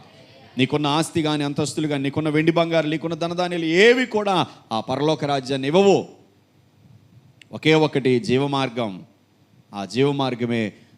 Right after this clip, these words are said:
జీవానికి తీసుకొని వెళ్ళే మార్గమైన యేసుక్రీస్తు ప్రభువారు. యేసుక్రీస్తు ప్రభునందు విశ్వాసం ఉంచి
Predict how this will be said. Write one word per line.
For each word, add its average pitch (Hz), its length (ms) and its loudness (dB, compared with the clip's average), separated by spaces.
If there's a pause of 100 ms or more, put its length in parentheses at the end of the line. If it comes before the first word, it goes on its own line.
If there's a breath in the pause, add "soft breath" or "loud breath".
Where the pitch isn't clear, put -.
(100)
జీవానికి 135 460 -2
తీసుకొని 131 420 -8
వెళ్ళే 120 260 -4
మార్గమైన 120 500 -4
యేసుక్రీస్తు 113 540 -4
ప్రభువారు. 92 720 -12 (260)
యేసుక్రీస్తు 131 540 -6
ప్రభునందు 135 420 -6
విశ్వాసం 151 500 -6
ఉంచి 151 360 -4